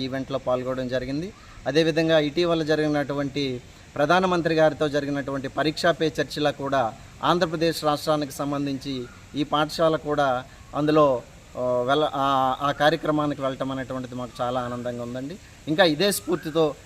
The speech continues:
ఇంకా రానున్నటువంటి భవిష్యత్తులో కూడా ఇంకా మెరుగైనటువంటి ఫలితాలు స్థానిక ప్రజాప్రతినిధుల యొక్క సహకారం తీసుకొని తల్లిదండ్రుల యొక్క ప్రోత్సాహంతో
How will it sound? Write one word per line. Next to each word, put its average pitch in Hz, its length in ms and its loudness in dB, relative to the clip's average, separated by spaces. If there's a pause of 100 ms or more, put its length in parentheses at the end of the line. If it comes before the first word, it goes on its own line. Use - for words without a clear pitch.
(120)
ఇంకా 165 180 2
రానున్నటువంటి 156 800 0
భవిష్యత్తులో 143 560 -4
కూడా 143 240 -4
ఇంకా 147 320 2
మెరుగైనటువంటి 151 760 0
ఫలితాలు 135 500 0 (300)
స్థానిక 147 440 0
ప్రజాప్రతినిధుల 143 960 0
యొక్క 139 180 -6
సహకారం 143 460 -2
తీసుకొని 160 460 -6 (320)
తల్లిదండ్రుల 151 460 0
యొక్క 147 180 -4
ప్రోత్సాహంతో 143 840 -2